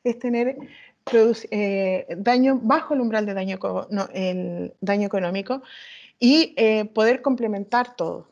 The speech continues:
Nosotros, como protectores de, de, de la, del sector, del, de los bosques, perdón, tenemos que preocuparnos desde el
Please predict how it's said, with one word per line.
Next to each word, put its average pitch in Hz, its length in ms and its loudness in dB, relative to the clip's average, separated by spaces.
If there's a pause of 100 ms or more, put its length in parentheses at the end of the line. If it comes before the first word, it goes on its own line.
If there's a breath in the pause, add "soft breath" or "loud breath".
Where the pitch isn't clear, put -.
(160)
Nosotros, 254 460 2 (580)
como 196 480 -2 (220)
protectores 190 720 2
de, 180 320 -6
de, 180 720 -4
de 180 560 -4
la, 170 320 -6
del 175 720 -8
sector, - 480 -4
del, 175 500 -4 (220)
de 190 120 -2
los 185 140 2
bosques, 220 260 0
perdón, 220 320 -2 (520 loud breath)
tenemos 240 260 4
que 269 160 -4
preocuparnos 233 640 0
desde 254 480 2
el 254 140 -2